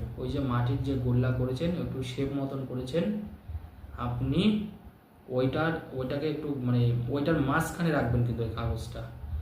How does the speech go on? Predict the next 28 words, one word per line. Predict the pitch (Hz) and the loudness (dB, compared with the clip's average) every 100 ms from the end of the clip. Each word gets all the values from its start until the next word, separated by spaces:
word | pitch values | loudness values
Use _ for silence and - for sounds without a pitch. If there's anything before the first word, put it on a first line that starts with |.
| - - - | -8 -10 -4
এবার | 135 175 165 | 0 2 2
দেখুন | 151 147 139 160 - | 2 0 0 -2 -2
ওই | 135 143 | 0 2
যে | 147 | 2
নামটা | 156 131 123 135 139 151 | 2 2 0 0 0 -2
আপনি | 151 151 | -2 -4
তিনবার | 139 131 135 135 127 | -4 -2 0 0 0
লিখেছেন | 131 151 160 120 120 | 0 2 0 0 0
কালো | 123 127 | 0 0
কালি | 131 143 123 | 2 2 0
দিয়ে, | 120 120 160 214 - - - - - - - 139 | 2 2 2 2 -4 -10 -18 -20 -20 -18 -10 -2
ওই | 147 | 2
নাম, | 143 127 131 139 151 151 - 139 | 4 4 2 2 2 -2 -4 -2
নামটার | 123 123 123 139 135 156 156 | 2 2 2 2 2 0 0
উপরে | 139 147 147 165 | -2 0 0 0
আপনি | 123 - 151 139 139 - | 0 -2 0 0 -2 -4
ওই | 131 131 | -4 -2
যে | 131 143 | 0 0
আমি | 127 131 | 0 0
যে | 143 143 | 0 0
বললাম | 127 131 143 127 | -2 0 0 2
যে | 123 123 | 2 2
ছটা | - 131 139 | 0 -2 -2
আলপিন, | 123 123 123 139 123 120 | 0 0 0 0 0 -2
মানে, | 120 | -2
ছটা | 120 127 131 - | -2 0 0 2
পিন | 135 139 | 2 2
পেরেক, | 131 110 | 0 -2